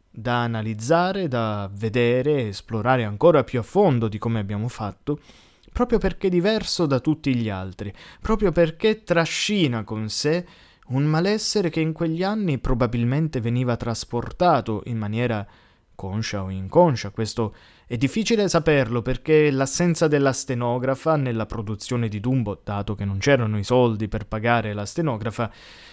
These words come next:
fa sì che la sua produzione, la sua fase, le sue fasi di lavoro siano ben più oscure rispetto, per esempio, quelle di una Biancaneve, che pure partiva da ben più lontano.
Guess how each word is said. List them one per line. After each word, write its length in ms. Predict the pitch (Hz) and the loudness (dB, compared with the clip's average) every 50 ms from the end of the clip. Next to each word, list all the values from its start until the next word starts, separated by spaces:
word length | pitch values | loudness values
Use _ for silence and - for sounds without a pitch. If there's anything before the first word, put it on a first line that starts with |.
| - - _ - - 127 | -20 -20 _ -20 -20 -20
fa 240 | - - - 185 202 | -20 -4 -2 -2 0
sì 260 | 196 - - 196 196 | 0 0 -2 -2 -2
che 200 | 180 - 196 180 | 2 2 4 4
la 120 | 165 156 143 | 4 4 2
sua 380 | - - - 226 214 156 120 | 2 0 0 4 4 4 4
produzione, 880 | - - 123 117 123 127 - - - - 151 147 143 156 180 190 185 165 | 2 -2 -4 -4 -4 -6 -6 -6 -4 2 4 4 6 4 4 2 0 -2
la 100 | 127 120 | -2 -2
sua 240 | - - 139 131 120 | -2 0 0 0 2
fase, 600 | - 147 143 135 120 110 101 - 113 107 101 - - - - - _ | 4 4 4 4 2 0 -2 -6 -8 -8 -8 -10 -14 -20 -20 -20 _
le 120 | - - 120 | -6 -4 -4
sue 440 | - - 233 214 143 117 107 - - | -2 2 4 4 4 4 2 -4 -8
fasi 520 | - - - 208 214 156 113 - - 120 | -6 -2 0 0 0 0 -4 -6 -8 -6
di 140 | 110 120 123 | -4 -2 0
lavoro 560 | 131 170 170 156 147 139 147 156 180 175 165 - - _ _ _ _ _ | 2 2 2 4 4 4 4 4 2 0 -2 -6 -16 _ _ _ _ _
siano 500 | - - - - 220 202 190 190 175 170 | -8 -6 -2 0 2 2 4 4 2 2
ben 380 | 160 143 - - 196 208 208 190 | 2 0 0 0 2 2 2 0
più 160 | - 160 175 | 2 2 2
oscure 500 | 196 196 - - - 135 123 135 151 147 | 2 0 -4 -4 -2 0 0 2 2 2
rispetto, 600 | 139 120 113 - - - 131 123 113 - - 160 | 2 0 -2 -6 -6 -2 -2 -2 -2 0 -2 -2
per 160 | 156 143 120 | -2 0 -2
esempio, 460 | 113 110 123 113 104 98 101 - 147 135 | -2 -2 -2 -2 -4 -4 -4 -4 -4 -4
quelle 260 | - 113 101 104 104 | -2 -4 -4 -4 -4
di 100 | 101 113 | -4 -4
una 220 | 107 101 101 98 | -4 -4 -4 -6
Biancaneve, 680 | 98 104 117 107 104 101 151 160 139 107 95 92 104 110 - 139 - - - - | -4 -4 -2 -2 -2 -2 -2 -2 -2 -4 -4 -6 -8 -8 -10 -14 -18 -20 -20 -6
che 140 | - 127 117 | -4 -4 -4
pure 300 | - 120 113 107 117 98 | -2 -2 0 0 0 0
partiva 440 | - 104 98 - - 123 110 113 | 0 -4 -6 -4 -4 -4 -2 -2
da 140 | 107 101 104 | -4 -4 -6
ben 360 | 98 104 127 127 117 113 107 | 0 2 2 2 2 0 -4
più 200 | - - 123 117 | -4 -4 -4 -2
lontano. 640 | 110 104 104 101 98 92 - 90 - 85 82 - - | -2 -4 -4 -4 -6 -8 -8 -10 -10 -12 -12 -14 -16